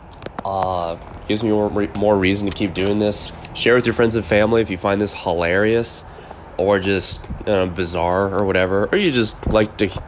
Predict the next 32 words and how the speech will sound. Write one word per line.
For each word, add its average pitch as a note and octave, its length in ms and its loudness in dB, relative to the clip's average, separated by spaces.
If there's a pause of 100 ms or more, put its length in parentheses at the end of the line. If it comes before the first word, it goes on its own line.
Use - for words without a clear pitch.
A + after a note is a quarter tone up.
hear G#2 160 2
the F#2+ 80 4
stories F2+ 480 2
that E2+ 140 2
I E2+ 60 2
have F2 140 0
to E2+ 80 -2
share E2+ 240 2
with E2+ 160 -4
y'all. D2 240 -2 (960)
Uh, A2 200 6
without B2 200 4
further C3 280 2
ado, C3+ 300 0
let's G#2+ 200 -2
get A#2+ 160 0
into A#2+ 220 -2
the, A#2 260 2
uh, A#2 240 6
let's - 260 -14
get B2 140 -4
into B2+ 60 -4
the B2 80 -6
podcast. A2+ 640 -2 (840)
<clears throat> F#3+ 460 -6 (920)
So A2 400 6
this A#2 240 2
week D3 180 0
I've A2 120 4
actually G#2 300 0
been F2+ 180 -4
sick A2 440 0